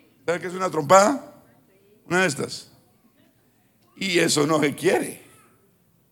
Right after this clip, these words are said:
Digan, en amor. Y el otro, como es sabio y espiritual,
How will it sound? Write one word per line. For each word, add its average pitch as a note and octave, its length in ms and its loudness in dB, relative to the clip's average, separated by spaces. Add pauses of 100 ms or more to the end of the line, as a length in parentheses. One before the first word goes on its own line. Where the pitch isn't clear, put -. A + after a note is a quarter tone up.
(1000)
Digan, D#3 200 4
en D3+ 80 4
amor. D3 340 0 (1000)
Y C#3+ 100 2
el D3+ 120 4
otro, G3 300 4
como E3 200 -2
es G3+ 100 0
sabio G3+ 400 2
y F3 40 0
espiritual, E3+ 880 -2